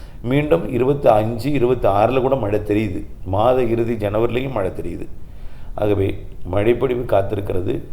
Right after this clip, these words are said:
மழைப்பொழிவு, அஹ், கண்டிப்பாக பற்றாக்குறை பகுதிகளுக்கெல்லாம் இந்த ஜனவரி மழை அந்த வடகிழக்கு பருவமழையும் சேர்த்து பார்த்தால் சராசரி கூடுதல் அமையும்.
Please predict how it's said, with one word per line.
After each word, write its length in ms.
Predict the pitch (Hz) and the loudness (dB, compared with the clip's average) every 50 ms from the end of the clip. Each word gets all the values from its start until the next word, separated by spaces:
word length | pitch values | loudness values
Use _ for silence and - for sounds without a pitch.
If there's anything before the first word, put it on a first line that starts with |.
| - - | -8 -8
மழைப்பொழிவு, 640 | 87 87 98 107 120 117 117 113 117 117 123 156 - - - - - - - - - - - - - - - | -6 -4 -2 0 0 0 0 -2 -2 -2 -2 -2 -2 -4 -6 -8 -8 -10 -10 -10 -10 -10 -8 -8 -8 -8 -8
அஹ், 100 | - 95 | -8 -2
கண்டிப்பாக 760 | 92 101 104 113 123 135 - 120 117 117 104 110 139 165 - - - - - | 2 2 2 4 2 2 4 4 4 6 6 4 2 0 -2 -4 -8 -10 -6
பற்றாக்குறை 520 | - - 95 95 107 127 135 131 127 120 107 | -4 -2 -2 4 6 6 6 8 6 2 2
பகுதிகளுக்கெல்லாம் 760 | 101 104 110 104 104 101 104 101 - 107 104 117 127 139 135 - - | 2 2 2 2 2 0 0 -2 -2 -2 0 0 0 -2 -4 -8 -8
இந்த 120 | 98 92 | -6 -6
ஜனவரி 440 | 92 92 98 101 104 120 127 123 117 | -4 -2 0 0 2 2 2 2 2
மழை 420 | 98 104 101 104 120 - - - - - - - - - | 2 2 2 2 0 0 -2 -8 -12 -12 -12 -12 -10 -8
அந்த 180 | - 101 98 92 | -6 -2 0 2
வடகிழக்கு 460 | 92 98 107 113 123 120 123 123 131 | 2 4 4 4 2 2 0 0 0
பருவமழையும் 500 | 104 107 110 110 104 107 110 120 123 120 | 0 0 0 0 0 -2 -2 -4 -4 -4
சேர்த்து 340 | - 104 110 107 107 107 104 | -2 0 0 0 0 0 0
பார்த்தால் 340 | 92 101 101 101 123 135 - | 2 2 2 2 2 0 2
சராசரி 420 | 98 92 87 98 98 92 107 107 | 0 0 0 0 0 0 -2 -4
கூடுதல் 340 | - - 95 92 98 90 90 | -2 -2 -2 -2 -2 -2 -4
அமையும். 300 | 80 80 82 85 92 | -4 -6 -6 -8 -8